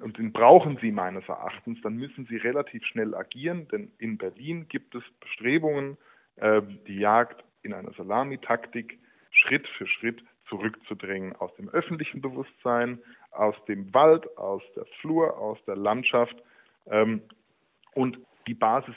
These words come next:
ist gefragt, um sich diesem, also diesem Meer aus Klagen entgegenzuwerfen. Ähm, und die Verbände sollten sie dabei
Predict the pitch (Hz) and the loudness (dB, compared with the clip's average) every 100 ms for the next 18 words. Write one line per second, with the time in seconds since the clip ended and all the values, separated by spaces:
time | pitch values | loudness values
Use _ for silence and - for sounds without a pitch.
0 | - 135 - 120 - 101 98 - 101 101 | -10 -10 -8 -12 -4 -2 -2 -4 -12 -14
1 | - 123 120 117 107 104 _ _ _ _ | -14 -12 -8 -4 -4 -4 _ _ _ _
2 | _ _ _ _ _ _ _ _ - - | _ _ _ _ _ _ _ _ -20 -20
3 | - - - - - 110 101 120 98 95 | -20 -14 -12 -10 -8 -8 -6 -6 -6 -8
4 | 92 _ _ _ _ _ _ _ 123 120 | -10 _ _ _ _ _ _ _ -16 -6
5 | 117 123 160 147 104 - - - 95 - | -2 2 6 8 6 2 -12 -8 -8 -10
6 | - _ _ _ _ - 117 110 135 131 | -20 _ _ _ _ 0 4 6 6 4
7 | 117 107 104 120 127 117 - 101 95 95 | -2 -4 -4 -4 -4 -4 -8 -4 -2 -2
8 | 95 117 139 - _ _ _ _ _ - | -4 -8 -12 -20 _ _ _ _ _ -10
9 | - - - - - - 110 107 104 98 | -8 -8 -12 -14 -10 -4 -4 -2 -2 2
10 | 110 110 104 107 - 101 98 95 98 | 2 2 2 0 0 -6 -4 2 2